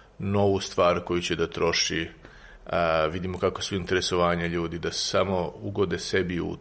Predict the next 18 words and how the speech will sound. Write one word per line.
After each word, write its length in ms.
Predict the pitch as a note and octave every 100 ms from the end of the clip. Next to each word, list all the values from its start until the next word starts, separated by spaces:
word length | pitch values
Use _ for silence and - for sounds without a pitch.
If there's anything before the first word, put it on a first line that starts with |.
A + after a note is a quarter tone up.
| -
u 540 | - F2+ E2+ D#2+ - - - - - - - -
konkretnom 520 | F#2+ F#2+ A2 A2 F#2+
trenutku, 640 | F2 F#2 E2+ E2 - B2+ C3+ - - - - - - - - - -
da 600 | G2+ F#2+ F#2+ G2 G2+ - - - -
ne 380 | A2 A2+ A2+ A#2+
misle 440 | B2+ A#2+ G#2 G#2
o 380 | G2 G2 G#2 - - - - -
nekim 380 | G2+ G#2 G2+ G2
bitnim 260 | G#2 G2
stvarima 420 | F#2+ G2 G2+ G2 F2+
kao 120 | F#2+
što 120 | F2+
je 40 |
pitanje 460 | - - F#2 F2+ F2 G#2+ - -
duše, 600 | F2 G2 F#2+ - F2 F2
života 380 | F2+ G2 -
posle 260 | - F#2 F#2+
smrti, 500 | - F2+ - G#2+